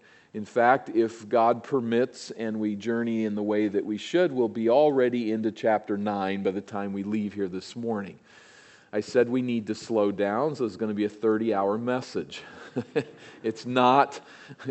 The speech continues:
uh, we'll be to chapter nine and we'll get there rather quickly. But my point is, we're not going to work through every line of this book as we work through every line of the book of Leviticus, and that's part of the reason.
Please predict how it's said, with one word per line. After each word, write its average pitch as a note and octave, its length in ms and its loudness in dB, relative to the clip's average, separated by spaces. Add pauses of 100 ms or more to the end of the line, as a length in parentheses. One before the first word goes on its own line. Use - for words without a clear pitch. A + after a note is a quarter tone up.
uh, A2 140 6
we'll B2+ 160 8
be D3 220 8
to C#3+ 80 4
chapter C#3+ 500 8
nine A2+ 360 6
and A2+ 100 2
we'll A2+ 100 4
get A#2 180 2
there A2+ 140 6
rather G#2+ 600 2
quickly. A#2 420 2
But G#2 180 0
my C3+ 180 4
point G3 380 2
is, A#2+ 200 2
we're B2 100 0
not E3+ 320 2
going E3+ 220 2
to C#3+ 60 8
work C#3+ 360 4
through B2+ 220 0
every C3 340 2
line A#2+ 540 2 (380)
of C#3 260 6
this C3 180 4
book A2+ 380 2
as C#3 240 6
we C3+ 180 4
work E3 400 6
through C#3 160 6
every C#3 240 6
line A#2+ 320 2
of A2+ 60 -4
the A2+ 80 0
book B2+ 240 4
of A2 160 0
Leviticus, A#2 640 4
and A#2 80 -2
that's B2 180 0
part C#3 240 6
of A#2+ 60 0
the A2+ 80 0
reason. A#2 420 0